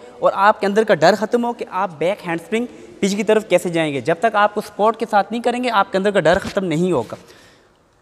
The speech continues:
आप हाथ straight लेके जाओ, वन, टू, अब jump करो सिर्फ, three, ये, अब ये चीज़ें, और चौथा आपने पीछे की तरफ आना है। ये जो हम ऊपर करें, ये पीछे की तरफ आने।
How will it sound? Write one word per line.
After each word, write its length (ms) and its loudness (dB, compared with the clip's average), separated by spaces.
आप 200 0
हाथ 260 0
straight 240 0
लेके 140 -6
जाओ, 120 0
वन, 260 2
टू, 220 0
अब 160 0
jump 200 0
करो 160 -4
सिर्फ, 320 -8
three, 220 -2
ये, 300 -2
अब 160 6
ये 100 2
चीज़ें, 380 -4
और 80 -2
चौथा 300 2
आपने 380 0
पीछे 300 -4
की 100 -2
तरफ 200 4
आना 180 4
है। 60 -2
ये 80 0
जो 160 0
हम 140 0
ऊपर 200 -2
करें, 220 2
ये 120 0
पीछे 220 -6
की 40 -6
तरफ 260 -2
आने। 200 -2